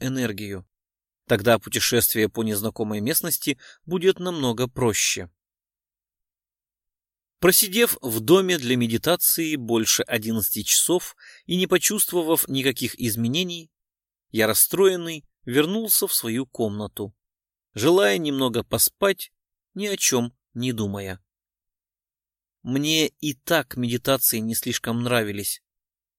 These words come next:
но когда они ни к чему не приводят, чувствуешь, что только зря терял время. Единственным плюсом от этого было то, что на протяжении этих часов кулон ни разу не упал,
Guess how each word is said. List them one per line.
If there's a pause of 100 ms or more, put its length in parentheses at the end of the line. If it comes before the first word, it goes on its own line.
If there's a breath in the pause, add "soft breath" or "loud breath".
но
когда
они
ни
к
чему
не
приводят, (360 soft breath)
чувствуешь,
что
только
зря
терял
время. (1400)
Единственным
плюсом
от
этого (260 loud breath)
было
то,
что
на
протяжении
этих
часов (340 loud breath)
кулон
ни
разу
не
упал,